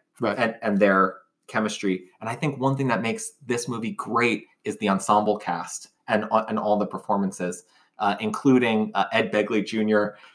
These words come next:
Speaker 2: uh, is on the phone as a C I A agent describing to Alan Arkin the, the deaths that the other partners that this guy has had, uh, and th-, they're horrible, horrible deaths, just with that straight Ed Begley delivery that he's still giving. He's, uh, been on Arrested Development and plenty of other shows.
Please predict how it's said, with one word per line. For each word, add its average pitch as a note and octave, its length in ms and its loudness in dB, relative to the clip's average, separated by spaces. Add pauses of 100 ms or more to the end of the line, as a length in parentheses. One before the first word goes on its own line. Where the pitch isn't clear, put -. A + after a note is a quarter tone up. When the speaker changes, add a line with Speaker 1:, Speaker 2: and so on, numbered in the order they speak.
(100)
Speaker 2:
uh, F#2+ 280 2
is A2 140 0
on A2+ 220 6
the A2+ 100 0
phone A2+ 260 4
as F#2+ 160 2
a F2 40 -2
C C#3 180 4
I B2+ 100 6
A B2+ 40 2
agent A#2 640 2
describing B2+ 380 2
to - 100 2
Alan A#2+ 240 8
Arkin A2+ 440 4
the, - 180 0 (140)
the B2+ 100 4
deaths - 520 2
that A#2 240 2
the A2 260 2 (100)
other C3 220 6
partners A#2 480 2
that A2+ 200 0
this G#2+ 140 -4
guy G#2+ 180 0
has G#2 140 2
had, G#2 300 2 (300)
uh, A2 160 2
and G#2+ 280 -4
th-, B2+ 220 -6
they're A2 180 2
horrible, C3 560 4
horrible A#2+ 380 4
deaths, A#2+ 400 2 (240)
just - 200 4
with C#3+ 120 6
that A2+ 180 4
straight B2+ 600 4 (260)
Ed B2 140 0
Begley B2 340 4 (160)
delivery C3+ 340 8
that B2 160 6
he's C3 140 2
still C3+ 200 6
giving. A2 320 4
He's, G#2+ 140 0
uh, A2+ 100 2
been A2 180 0
on G2+ 120 2
Arrested A#2 320 0
Development G2+ 380 2
and F#2+ 80 -4
plenty G2+ 180 -2
of G2 60 0
other F#2+ 120 -4
shows. G2+ 360 -4